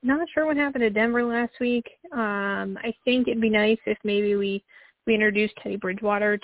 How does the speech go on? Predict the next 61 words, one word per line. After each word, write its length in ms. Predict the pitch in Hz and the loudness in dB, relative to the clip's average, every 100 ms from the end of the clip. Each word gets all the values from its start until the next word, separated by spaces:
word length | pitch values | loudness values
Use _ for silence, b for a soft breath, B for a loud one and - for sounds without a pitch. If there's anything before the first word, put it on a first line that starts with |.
| - | -6
to 280 | 190 185 180 - | -6 -6 -8 -8
some 100 | 208 | -4
of 140 | 196 | -4
his 120 | 190 190 | -6 -4
wide 160 | 202 208 | -4 -4
receivers, 500 | 196 214 226 262 254 | -6 -2 2 2 2
'cause 120 | - 196 | -4 -8
he 100 | - | -4
seems 260 | 233 226 208 | -2 -2 -2
to 0 | 202 | -6
just 100 | - _ - | -6 _ -4
forget 400 | 202 190 214 - - | 0 2 0 -2 -6
some 140 | 214 | -2
of 100 | 220 | 0
them 180 | 220 208 | 0 -2
are 80 | 208 | -4
there. 280 | 170 180 - B B B _ | -6 -10 -16 B B B _
But 260 | 214 208 202 | 2 2 2
old 240 | - 262 247 | 2 0 2
Teddy 200 | 277 269 | 0 0
Two 100 | 294 | -2
Gloves 360 | 262 269 262 254 | 0 0 0 -4
is 80 | 254 | -6
gonna 160 | 220 | -8
be 100 | 208 | -8
wearing 280 | 208 214 262 | -8 -4 -4
his 100 | 285 - | -4 -2
two 100 | 285 | -2
gloves 280 | 277 269 247 | 0 -2 -2
in 80 | 247 | -2
Denver 320 | 233 240 240 | -2 -2 0
this 160 | 233 226 - | 0 -2 -6
week. 260 | 233 233 - _ b _ _ | -6 -6 -8 _ b _ _
Like 100 | 226 - | -16 -6
I 40 | |
said, 120 | 226 | -4
there's 140 | 220 185 | -4 -8
a 60 | |
lot 180 | 175 220 | -6 -4
of 80 | 247 - | -4 -2
chaos 240 | 247 226 240 | 0 0 0
in 120 | 226 | -2
Las 200 | 220 214 | -2 -2
Vegas. 340 | 226 220 220 214 _ | -2 0 0 -2 _
Still 180 | - 214 | -4 -2
don't 120 | 240 | -2
know 120 | 233 | -2
who's 160 | 220 233 | -4 -6
gonna 180 | 196 247 | -4 -6
call 220 | - 226 - | -2 -4 -2
plays. 420 | 226 220 220 220 208 _ b b _ - | -2 0 0 -2 -6 _ b b _ -6
Also 360 | 202 226 254 233 | -2 0 0 0
super 240 | 240 226 | -4 -2
possible 640 | 220 226 214 - 214 208 208 | 0 0 0 -4 -4 -2 -4
that 240 | 196 202 214 | -4 -6 -4
Jon 220 | 220 208 | -6 -4
Gruden 240 | 202 196 190 | -6 -8 -10
has 120 | 190 | -8
actually 320 | 185 - 185 | -8 -8 -12
cursed 300 | - 208 202 | -8 -8 -8
the 60 | - | -10